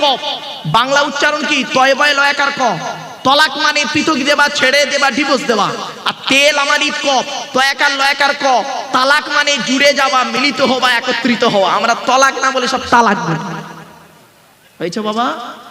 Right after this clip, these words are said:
এই জন্যই বলেছিলাম, এক ঘন্টা ওয়াজ করতে গেলে তিন ঘন্টা বই পড়তে হবে।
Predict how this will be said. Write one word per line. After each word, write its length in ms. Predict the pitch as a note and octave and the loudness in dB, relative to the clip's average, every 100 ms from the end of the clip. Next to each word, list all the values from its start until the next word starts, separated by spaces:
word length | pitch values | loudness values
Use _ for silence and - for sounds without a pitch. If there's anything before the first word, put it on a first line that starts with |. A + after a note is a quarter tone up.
| - - - _ _ | -20 -20 -20 _ _
এই 160 | F3+ G3 | 0 2
জন্যই 360 | G3+ A3+ B3 A#3+ | 0 0 0 0
বলেছিলাম, 580 | A3 A3+ A3+ A3 G#3 A3 | 0 0 0 0 0 -2
এক 200 | G#3+ G#3 | -2 -2
ঘন্টা 320 | F3+ A3 G#3+ G#3 | -2 -2 2 2
ওয়াজ 280 | G3 G#3 | 2 0
করতে 300 | A#3 G#3 - | -2 -4 -2
গেলে 180 | G3+ G3 | 0 0
তিন 240 | F#3+ A3+ A3 | 0 -2 -2
ঘন্টা 300 | G#3+ G#3+ G3+ | -2 -2 0
বই 180 | F#3+ E3 | -2 -2
পড়তে 260 | F#3+ G3 | -4 -2
হবে। 260 | D#3+ E3 | -2 -2